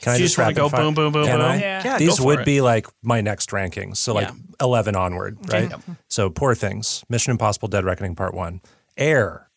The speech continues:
Speaker 1: Beau is Afraid,
Speaker 4: Just wondering if that would get
Speaker 3: Uh-huh.
Speaker 1: Super Mario Brothers movie.
Speaker 2: Ooh.
Speaker 1: Uh,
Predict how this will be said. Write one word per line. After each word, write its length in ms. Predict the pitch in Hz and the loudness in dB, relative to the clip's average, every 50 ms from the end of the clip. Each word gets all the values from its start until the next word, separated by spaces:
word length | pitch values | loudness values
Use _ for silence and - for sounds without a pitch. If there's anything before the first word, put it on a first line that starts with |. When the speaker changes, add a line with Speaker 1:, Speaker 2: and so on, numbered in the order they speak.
| _ _ _ _ _ _ - | _ _ _ _ _ _ -12
Speaker 1:
Beau 320 | 104 - 127 143 160 170 | -4 0 2 2 2 2
is 100 | 175 160 160 | 0 -2 -2
Afraid, 500 | - - - 143 123 107 95 101 - - | -4 -2 0 0 0 0 -2 -4 -8 -10
Speaker 4:
Just 340 | - - - - - - | -10 -10 -10 -12 -12 -8
wondering 380 | 120 113 117 117 113 110 107 101 | -6 -6 -4 -4 -4 -6 -6 -8
if 100 | 95 - | -8 -8
that 140 | 104 98 85 | -8 -8 -6
would 80 | 190 | -6
get 100 | 202 208 202 202 | -6 -6 -6 -6
Speaker 3:
Uh-huh. 280 | 196 196 190 190 190 170 - _ - 180 | -6 -8 -8 -10 -10 -12 -14 _ -10 -6
Speaker 1:
Super 340 | 156 - - - 156 - 160 | -4 -2 0 0 0 0 0
Mario 260 | 151 143 143 143 143 | 0 2 2 2 2
Brothers 380 | 120 - 123 123 123 117 113 - | 2 2 2 2 2 0 -2 -2
movie. 380 | 120 139 165 123 90 92 - - 113 - _ - 147 | -2 -4 -4 -4 -6 -8 -8 -12 -20 -16 _ -12 -10
Speaker 2:
Ooh. 380 | 151 208 269 294 - 135 131 | -10 -10 -8 -8 -6 -6 -6
Speaker 1:
Uh, 120 | 131 135 | -6 -6